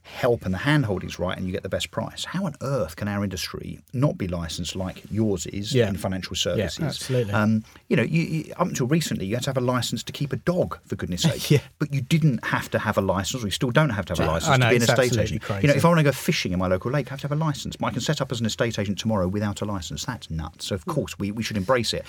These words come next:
Speaker 1: And those estate agents that don't, uh, should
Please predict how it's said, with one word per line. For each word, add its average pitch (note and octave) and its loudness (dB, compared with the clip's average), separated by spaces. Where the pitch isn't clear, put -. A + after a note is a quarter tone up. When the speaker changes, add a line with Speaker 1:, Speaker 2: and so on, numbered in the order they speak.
Speaker 1:
And A2 4
those C#3 6
estate B2 2
agents F#2+ 0
that - -8
don't, D#2+ 0
uh, F#2 0
should - -4